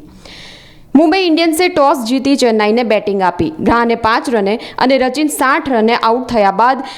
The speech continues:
શિવમ દુબે અને કેપ્ટન ઋતુરાજ ગાયકવાડે મુંબઈના બોલરોને શોક ટ્રીટમેન્ટ આપવાની ચાલુ કરી અને બંનેએ શાનદાર બેટિંગ કરતા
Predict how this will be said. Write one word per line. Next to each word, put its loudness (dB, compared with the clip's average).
શિવમ 2
દુબે 2
અને 0
કેપ્ટન -2
ઋતુરાજ 0
ગાયકવાડે 0
મુંબઈના 4
બોલરોને 2
શોક 0
ટ્રીટમેન્ટ -2
આપવાની 0
ચાલુ 0
કરી -4
અને 2
બંનેએ 0
શાનદાર 0
બેટિંગ -2
કરતા 0